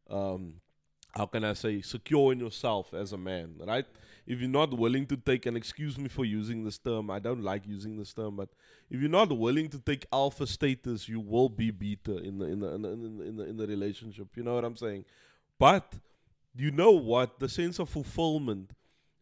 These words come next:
and, and, and being, being a man's man and, and, and being in the alpha position with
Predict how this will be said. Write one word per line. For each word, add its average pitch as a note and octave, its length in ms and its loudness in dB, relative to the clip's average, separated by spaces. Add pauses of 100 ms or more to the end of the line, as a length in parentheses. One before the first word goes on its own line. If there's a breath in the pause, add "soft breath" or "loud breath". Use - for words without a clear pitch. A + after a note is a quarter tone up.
and, E3 220 6
and, F#3+ 200 4
and F3+ 300 -2
being, C4+ 280 2 (140)
being F3+ 240 -2
a C4+ 60 0
man's E3 400 0
man D3 300 -2
and, C3+ 240 -8
and, B2+ 180 -6
and A#2+ 240 -10
being C#3+ 200 -6
in D#3 100 -4
the D3 80 -4
alpha C#3 260 -2
position A2+ 580 -6
with A#2+ 300 -4